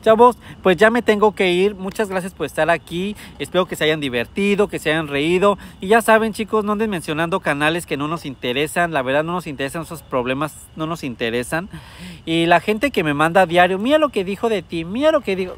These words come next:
no me interesa. Eh, no, pues la verdad no, no, no me deja nada. Mm, pues no, no, no me interesa. Lo que digan de mí, que digan lo que, lo que quieran, no me interesa. Y no, no voy a entrar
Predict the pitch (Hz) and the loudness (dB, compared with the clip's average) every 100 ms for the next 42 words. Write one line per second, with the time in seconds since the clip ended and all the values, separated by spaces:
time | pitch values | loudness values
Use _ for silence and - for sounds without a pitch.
0 | 170 175 196 214 220 240 233 180 147 143 | -12 -10 -2 -2 0 -4 -4 -2 -2 -2
1 | - 151 151 160 - - - - - 165 | -2 -2 -2 -4 -14 -20 -20 -14 -2 -2
2 | 180 160 170 185 208 269 330 381 - 285 | -2 -6 -10 -8 -6 0 0 0 -2 0
3 | 247 233 247 254 240 233 240 233 220 208 | 2 4 2 2 0 2 0 -2 -6 -12
4 | - 226 196 - - 202 208 196 185 185 | -10 -10 -10 -14 -12 -6 -4 -2 -2 -2
5 | 180 180 175 170 156 160 160 156 175 277 | -2 -4 -8 -12 -10 -8 -10 -10 -8 -6
6 | 370 392 320 254 226 220 214 196 160 143 | -4 -6 -4 -6 -2 -2 -2 -2 -4 -2
7 | 160 - - 135 113 180 202 151 170 185 | -6 -8 -12 -10 -4 -2 -2 -4 -6 -6
8 | 175 185 160 147 135 127 123 135 - 196 | -4 -4 -4 -4 -6 -6 -8 -8 -2 0
9 | 202 175 170 165 156 170 - 208 - - | 0 -2 -6 -4 -2 -2 -2 -6 -8 -20
10 | - - - 180 170 180 175 170 175 165 | -20 -20 -14 -6 -2 0 0 0 0 0
11 | 160 151 151 | 4 4 2